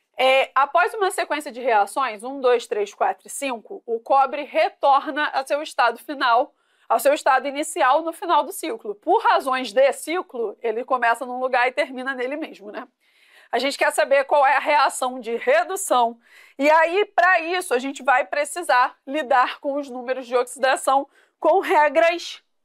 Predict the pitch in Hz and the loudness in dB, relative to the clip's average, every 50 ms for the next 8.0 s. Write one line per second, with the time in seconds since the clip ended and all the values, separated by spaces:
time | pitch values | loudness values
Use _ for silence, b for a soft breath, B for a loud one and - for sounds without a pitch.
0 | _ _ _ _ - - - 262 262 262 247 277 - - - 226 196 190 202 202 | _ _ _ _ -8 -2 2 4 4 4 2 0 -2 -10 -6 -6 -6 -6 -8 -12
1 | - - - - - - _ B B B B B B - 220 214 220 233 226 - | -12 -10 -10 -10 -10 -14 _ B B B B B B -4 -4 -4 -4 -8 -12 -14
2 | 254 240 240 269 262 240 220 220 202 - 240 208 202 202 _ _ - 254 247 - | -10 -4 -4 -4 -2 -2 -4 -4 -4 -4 -8 -8 -10 -12 _ _ -20 -20 -16 -12
3 | 226 196 202 208 - - 214 233 262 208 - - - - - _ b b b b | -12 -12 -12 -14 -12 -10 -8 -8 -8 -8 -10 -14 -16 -16 -18 _ b b b b
4 | b b b b 240 254 277 285 381 311 294 285 - 294 285 - 294 294 294 269 | b b b b 0 0 0 0 0 0 0 2 2 2 2 2 0 2 2 0
5 | - - - - - - - 202 190 180 _ - 180 - - - _ _ _ - | 0 -2 -6 -20 -20 -20 -20 -20 -20 _ _ -20 -20 -20 -20 -20 _ _ _ -10
6 | - 220 - 247 254 294 294 285 - - - - - 208 208 202 - 254 233 202 | -6 -2 0 0 0 0 -2 -4 -6 -6 -2 0 0 0 0 -4 -10 -12 -14 -12
7 | 202 202 220 220 214 208 208 202 - - 240 202 208 190 185 262 233 202 196 190 | -10 -10 -10 -8 -10 -10 -12 -12 -8 -4 -4 -4 -4 -4 -10 -12 -12 -14 -18 -20